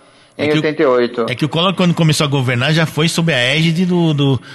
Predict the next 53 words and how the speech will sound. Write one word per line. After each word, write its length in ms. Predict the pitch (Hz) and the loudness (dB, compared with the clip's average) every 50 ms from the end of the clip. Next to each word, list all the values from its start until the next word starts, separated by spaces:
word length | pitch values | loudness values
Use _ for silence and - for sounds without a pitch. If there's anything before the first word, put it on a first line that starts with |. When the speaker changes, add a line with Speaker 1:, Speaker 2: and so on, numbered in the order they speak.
| - - - - | -20 -20 -14 -8
Speaker 1:
da 200 | - 117 117 117 | -6 -4 -4 -2
Constituição 680 | 113 - 127 123 - 139 120 143 135 123 - - 139 143 | -2 -2 -2 -2 -2 -2 -2 -2 -2 -2 -2 0 0 2
de 100 | 156 170 | 2 2
oitenta 300 | 175 165 - 190 190 - | 0 0 -2 -4 -2 0
e 40 | 220 | 0
oito, 380 | 156 139 139 131 - - 101 | 2 2 0 0 -2 -4 -6
né? 280 | 101 110 120 139 160 147 - - - _ | -4 -2 -2 -2 -4 -4 -8 -14 -16 _
Não 120 | - 127 160 | -4 -2 -2
sobre 220 | 160 202 196 196 | 0 0 -2 -2
a 20 | - | 0
Constituição 520 | 180 170 - 160 131 - - - - 143 | -2 -2 -2 -2 -2 -2 -2 0 0 0
Speaker 2:
Sim, 40 | 147 | 0
Speaker 1:
de 60 | 147 | 0
sessenta 300 | 139 123 - 139 - 135 | 0 -2 -2 -4 -2 -2
e 40 | 127 | -2
nove. 280 | 117 110 107 104 92 - | -2 -2 -2 -2 -2 -2
Speaker 2:
sim. 140 | 117 - - - - - - - _ _ _ - _ _ - _ _ | -4 -6 -8 -14 -20 -20 -20 -20 _ _ _ -20 _ _ -20 _ _
Speaker 1:
Então, 260 | 110 117 113 151 151 165 | -16 -10 -6 -4 -4 -4
de, 260 | 156 135 143 156 135 123 | -4 -6 -8 -10 -10 -6
de, 240 | 123 127 127 120 | -4 -2 0 0
Speaker 2:
Isso. 260 | 117 117 - - 113 - | -2 -2 -6 -8 -10 -6
Speaker 1:
de, 180 | 117 117 139 143 | -2 0 0 0
do 120 | 127 139 | 0 0
governo 280 | 131 139 143 160 233 - | 0 0 0 0 0 0
Sarney 260 | - - 180 170 160 | 0 0 0 0 0
pro 140 | - 143 135 | 0 -2 -4
Collor 260 | - - 165 196 202 | -4 -2 0 0 0
já 140 | 180 165 175 | 0 2 2
mudou 280 | 185 170 160 143 175 170 | 2 2 2 2 2 2
muita 440 | 151 151 190 285 339 - - - | 2 2 2 0 -2 -6 -8 -8
coisa, 460 | - - - 127 120 113 107 92 110 110 | -8 -6 -6 -4 -2 -2 -2 -4 -6 -6
né? 180 | 127 185 196 - - - _ _ _ _ _ _ _ _ _ _ _ _ _ _ - | -6 -8 -10 -12 -16 -20 _ _ _ _ _ _ _ _ _ _ _ _ _ _ -8
Muita 440 | 131 143 165 233 294 285 285 - 240 | -4 -2 -2 -2 -2 -2 -4 -4 -2
coisa 260 | 247 247 - 190 208 185 | 0 0 0 0 0 0
Speaker 2:
Uhum. 60 | 151 | 0
Speaker 1:
mesmo, 320 | 131 135 139 123 104 120 | 0 0 -2 -2 -4 -6
né? 120 | 127 156 - | -6 -6 -6
Speaker 2:
Exatamente. 680 | 120 117 127 120 120 156 151 139 123 117 113 - - - - - - - | -2 -2 -2 0 0 0 0 0 -2 -4 -6 -10 -16 -16 -18 -20 -14 -12
Speaker 1:
É 80 | 160 170 | -10 -6
que 100 | - 254 | -4 -4
as 100 | 220 - | -4 0
coisas 200 | - 233 214 208 | 0 2 2 2
vão 80 | 214 | 2
acontecendo, 580 | 214 196 196 185 156 165 151 - 196 196 202 190 | 0 0 0 0 0 0 0 2 2 2 2 2
a 20 | 190 | 2
gente 180 | 202 180 226 | 2 2 2
não 60 | 226 | 2
Speaker 2:
Inclusive 40 | 233 240 - | 2 2 4
Speaker 1:
quer 60 | - | 2
fazer 180 | - 160 143 151 | 2 2 2 2
uma 140 | 151 139 | 2 0
coisa 240 | - - 147 131 123 | 0 0 0 0 0
estanque. 480 | 123 - - - 151 151 143 - 127 | -2 -2 -2 0 0 2 0 0 -4